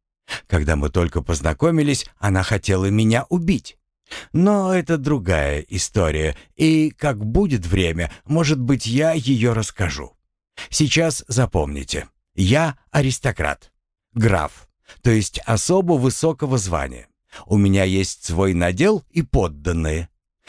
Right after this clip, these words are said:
За непочтительное отношение к дворянскому сословию тут рубят голову. Поэтому запоминайте. Ты, Жюль, как человек-аристократ, будешь таном, благородным человеком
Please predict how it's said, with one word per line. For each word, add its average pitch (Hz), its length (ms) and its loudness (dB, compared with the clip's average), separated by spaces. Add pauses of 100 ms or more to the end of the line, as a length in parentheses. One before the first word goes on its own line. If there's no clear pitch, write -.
За 101 160 2
непочтительное 104 960 0
отношение 113 600 0
к 87 100 -8
дворянскому 95 720 0
сословию 110 760 0 (200)
тут 147 240 0
рубят 120 420 0
голову. 113 520 -2 (460)
Поэтому 160 580 2
запоминайте. 117 840 -2 (540)
Ты, 233 220 4
Жюль, 110 340 0
как - 260 -2
человек-аристократ, 95 1400 -2 (160)
будешь 180 440 0
таном, 71 500 -4 (280)
благородным 85 640 0
человеком 135 680 0